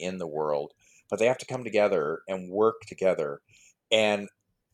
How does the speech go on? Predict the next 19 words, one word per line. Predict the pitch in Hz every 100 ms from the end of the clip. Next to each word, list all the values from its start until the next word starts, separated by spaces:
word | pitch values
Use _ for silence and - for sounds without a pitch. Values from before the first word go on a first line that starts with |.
| _
I | 143 208
guess | 277 311 -
it's | 135 -
just | 117 -
maybe | 113 110 92
a |
personal | - - 139 - 131 113
thing | 110 107
for | - 95
me. | 92 104 110 113 _ - - -
I | 233 302
always | 139 101 -
like | 80 92 117 - -
the | 92
stories | - - 92 90 90 85 82 76 - - _ _ _ -
when | 92 98 90 85 82 80 _ _ _ _ _ _ -
the | 95 87 87 -
arch | 101 101 - 98
enemies, | 95 90 87 87 85 - -